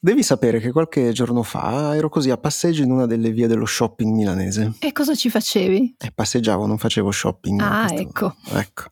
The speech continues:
Speaker 1: E a un certo punto passo davanti a un negozio e co-, come un abbraccio gelido inizia a abbracciarmi, a tirarmi dentro il negozio, ma una sensazione di freschezza mai vissuta prima, neanche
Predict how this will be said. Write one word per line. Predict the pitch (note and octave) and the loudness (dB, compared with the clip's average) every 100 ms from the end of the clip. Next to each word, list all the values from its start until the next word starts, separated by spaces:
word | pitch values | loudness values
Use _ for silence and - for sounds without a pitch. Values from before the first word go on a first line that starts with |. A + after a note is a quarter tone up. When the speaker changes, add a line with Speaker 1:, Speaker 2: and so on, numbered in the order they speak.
| _ | _
Speaker 1:
E | - - - - - - | -12 -10 -8 -10 -10 0
a | |
un | E3 | 4
certo | A3+ A3+ D3+ | 4 4 2
punto | B2+ A#2 B2 | 2 -2 0
passo | E3+ D#3 - | 0 -2 -2
davanti | A2 A#2 D3 - | -2 0 0 -2
a | |
un | G#2+ | 0
negozio | A2 G2+ D2 - - D3 E3+ | 0 0 -2 -4 -2 0 0
e | C#3 | -2
co-, | - - | -8 -6
come | - F#3+ | 0 2
un | D#3+ | 4
abbraccio | D3+ E3 E3+ - D#3+ | 2 0 0 -2 0
gelido | C#3+ D#3+ D#3+ D#3+ D3+ | 2 2 2 2 2
inizia | C3 - - A#2 | 2 0 0 0
a | |
abbracciarmi, | A2+ A#2+ - - C3+ D3 C3 | 0 -2 -2 0 2 2 0
a | |
tirarmi | - C3 C3 B2+ C3 C3 | 0 0 0 0 0 2
dentro | C3+ C#3 B2+ - B2+ | 2 2 0 0 0
il | A#2 | 2
negozio, | A2+ G2 F2 F#2 - A2+ | 0 -2 -4 -4 -6 -2
ma | A#2+ | 0
una | C#3 | 2
sensazione | - E3 F#3 - G3 | 0 0 0 0 0
di | F3 | 0
freschezza | - E3 - - F#3 - | 0 -2 0 0 0 2
mai | E3 F#3+ | 2 2
vissuta | D#3+ - F3 D3 | 0 -2 -2 -2
prima, | - D#3 B2+ | 0 2 2
neanche | C3+ C#3+ - C#3 | 2 0 0 0